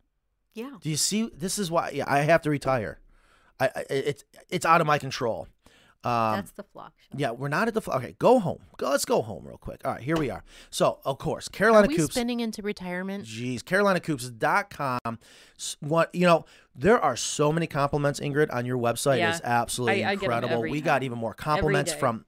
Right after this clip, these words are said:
Speaker 2: uh, I mean, obviously, uh, Ingrid's a pro, but there were people that are in the industry of video production going, "Who's your editor?"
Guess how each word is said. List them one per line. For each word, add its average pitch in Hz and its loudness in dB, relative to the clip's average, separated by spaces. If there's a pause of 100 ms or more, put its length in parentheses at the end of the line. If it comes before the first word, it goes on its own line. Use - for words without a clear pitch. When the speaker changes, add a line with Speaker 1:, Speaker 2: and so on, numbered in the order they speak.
Speaker 2:
uh, 107 0 (760)
I 131 -8
mean, 131 -6
obviously, 123 -2
uh, 131 0
Ingrid's 127 -2
a - -8
pro, 131 4
but 110 -6
there 180 4
were 165 4
people 120 -2
that 113 2
are 113 0
in 147 0
the 143 -6
industry 143 0
of 107 -6
video 127 2
production 110 -2
going, 113 -2
"Who's 185 2
your 101 -4
editor?" 92 0